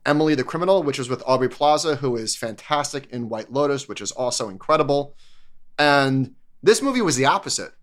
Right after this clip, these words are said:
It was a good watch, but the end s-, kinda stunk. It could have gotten a twenty percent premium from the ending being good, but it, this actually got a discount. But it was a good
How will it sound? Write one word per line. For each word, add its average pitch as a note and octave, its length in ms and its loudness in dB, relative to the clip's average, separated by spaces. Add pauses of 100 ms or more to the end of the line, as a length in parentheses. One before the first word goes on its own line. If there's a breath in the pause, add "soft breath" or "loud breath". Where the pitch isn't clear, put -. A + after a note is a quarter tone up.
(160)
It D3 60 2
was D#3 200 4
a C#3 80 2
good G#3 200 4
watch, F#3 400 0 (100)
but C3+ 120 0
the D#3 240 2
end G3 200 0
s-, - 360 0
kinda A3+ 360 -2
stunk. - 420 2 (120)
It - 120 0
could G#3 120 2
have G3+ 100 4
gotten F#3 200 2
a D#3 60 2
twenty D#3 260 -2
percent C#3 220 -4
premium D#3 400 -4
from C#3+ 140 -6
the C#3 100 0
ending C#3 200 0
being B2+ 420 -2
good, D#3+ 200 2
but C3+ 120 0
it, B2 180 -6
this C#3+ 160 -4
actually D3 260 -2
got C3 140 0
a A#2+ 40 -4
discount. B2+ 400 -4
But E3 80 -4
it - 20 -4
was F3 80 0
a F3+ 40 0
good G#3+ 180 2